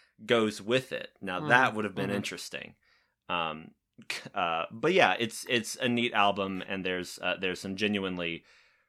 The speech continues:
Speaker 1: lovely songs on there. Uh, it is, it is a good time. I don't, I, I've only listened to it once full through. I can't give you, like, a full exegesis on it, but, uh,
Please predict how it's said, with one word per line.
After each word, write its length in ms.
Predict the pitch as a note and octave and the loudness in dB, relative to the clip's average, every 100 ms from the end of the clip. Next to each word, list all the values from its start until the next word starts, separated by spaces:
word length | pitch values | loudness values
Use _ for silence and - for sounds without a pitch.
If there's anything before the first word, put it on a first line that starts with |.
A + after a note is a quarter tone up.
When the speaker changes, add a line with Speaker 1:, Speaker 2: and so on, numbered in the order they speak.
| _ _ | _ _
Speaker 1:
lovely 840 | G#2+ G#2+ G2+ G2 F#2 E2+ D#2+ - - | 0 2 2 2 -2 -2 -4 -10 -10
songs 440 | - F2+ E2+ E2+ | -2 0 0 -4
on 160 | - - | -10 -10
there. 220 | G1+ - _ | -12 -14 _
Uh, 140 | - D2 - | -6 -4 -6
it 100 | E2 | -8
is, 200 | E2 - | -10 -10
it 120 | F#2 | -8
is 140 | F2+ - | -6 -6
a 120 | E2+ | -8
good 320 | E2+ F2+ F2 - | -8 -6 -8 -6
time. 180 | E2+ E2 | -8 0
I 100 | A2 | 2
don't, 260 | A#2 A#2+ - - _ _ _ _ _ _ _ _ _ _ _ - | 4 2 0 -18 _ _ _ _ _ _ _ _ _ _ _ 6
I, 140 | C3 C3+ | 8 8
I've 80 | |
only 160 | D3 D#3 | 6 4
listened 220 | C3+ C3+ | 2 2
to 80 | C#3 | 2
it 40 | |
once 180 | B2 B2 | 2 0
full 100 | C3 | -2
through. 160 | A#2+ A#2 | 0 0
I 60 | A2 | 0
can't 220 | A#2+ G#2+ | -2 -4
give 120 | G#2 | 0
you, 100 | G#2+ | 0
like, 140 | G2 | 0
a 40 | G#2 | -2
full 200 | G#2+ G2+ | -2 0
exegesis 580 | F#2+ G2+ F#2+ F#2 G2 F#2 | -2 -6 -6 -8 -8 -8
on 140 | F2 | -8
it, 120 | E2+ - | -8 -12
but, 300 | F2 F2 E2+ | -6 -4 -2
uh, 220 | D#2+ | -2